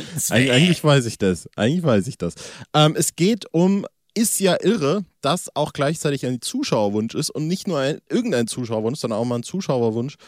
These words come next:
Speaker 2: wo ich mir dazu geschrieben habe, wer sich das gewünscht hat. Liebe Grüße an Jascha, der wollte mal, dass wir hier früher denn je über Ist ja irre reden. Und was er bestimmt auch will, Julian, ist, dass ich dir jetzt einfach mal die, die große Frage stell,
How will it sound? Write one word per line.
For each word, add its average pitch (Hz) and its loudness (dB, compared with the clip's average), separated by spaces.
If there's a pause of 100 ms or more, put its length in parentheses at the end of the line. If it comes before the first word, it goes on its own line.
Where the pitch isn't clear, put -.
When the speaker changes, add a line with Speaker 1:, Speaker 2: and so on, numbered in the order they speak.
(160)
Speaker 2:
wo 127 0
ich 160 -2
mir 160 4
dazu 151 2
geschrieben 147 0
habe, 117 -2
wer 123 4
sich 151 -6
das - -4
gewünscht 123 0
hat. 175 0 (220)
Liebe 185 2
Grüße 151 -2
an 123 -2
Jascha, 90 0 (160)
der 110 4 (320)
wollte 101 -2
mal, 92 -4
dass 87 -8
wir 87 -8
hier 82 -8 (440)
früher 143 2
denn 110 0
je 110 -2
über 104 -4
Ist - -6
ja 98 -4
irre 180 2
reden. 147 -2 (560)
Und 127 0
was 113 -2
er 135 2
bestimmt 170 0
auch 151 2
will, 135 4
Julian, 120 2
ist, 92 -2
dass 107 -2
ich 104 -10
dir 110 -4
jetzt 98 -4
einfach 95 -6
mal 85 -6
die, 85 -12 (240)
die 92 -14
große 127 -2
Frage 120 -4
stell, 165 -2